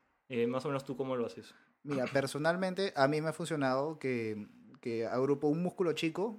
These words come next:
Speaker 2: con un músculo grande un día, ¿no? Por ejemplo, tríceps y, y espalda.
Speaker 1: Claro.
Speaker 2: ¿Correcto? Del otro lado, eh, bíceps y pecho.
Speaker 1: Claro.
Speaker 2: ¿No? Otro día piernas, otro día
Speaker 1: O po-
Speaker 2: hombros y repito espalda, por ejemplo,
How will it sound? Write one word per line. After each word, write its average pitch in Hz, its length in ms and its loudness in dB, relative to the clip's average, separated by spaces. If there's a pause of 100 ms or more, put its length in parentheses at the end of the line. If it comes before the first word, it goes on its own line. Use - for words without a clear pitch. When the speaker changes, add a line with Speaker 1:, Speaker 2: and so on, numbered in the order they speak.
(140)
Speaker 2:
con 131 180 -2
un 135 80 0
músculo 143 320 2
grande 120 420 4
un 127 140 0
día, 110 260 0 (760)
¿no? 120 280 -6
Por 127 100 0
ejemplo, 143 460 0
tríceps 165 640 -2
y, 117 680 -2 (100)
y 127 60 -2
espalda. 110 520 0 (320)
Speaker 1:
Claro. 101 260 -16 (140)
Speaker 2:
¿Correcto? 123 380 -4
Del 135 120 0
otro 139 200 0
lado, 139 500 2 (120)
eh, 117 240 -4
bíceps 151 560 -2
y 123 220 -2
pecho. 117 400 -4 (380)
Speaker 1:
Claro. 104 280 -4 (140)
Speaker 2:
¿No? 123 180 -2
Otro 135 220 2
día 139 240 4
piernas, 123 540 2
otro 131 220 -4
día 131 500 -2
Speaker 1:
O 135 80 -14
po- 156 80 2
Speaker 2:
hombros 170 520 0
y 147 80 0
repito 139 340 0
espalda, 127 440 2
por 117 140 -4
ejemplo, 117 320 -8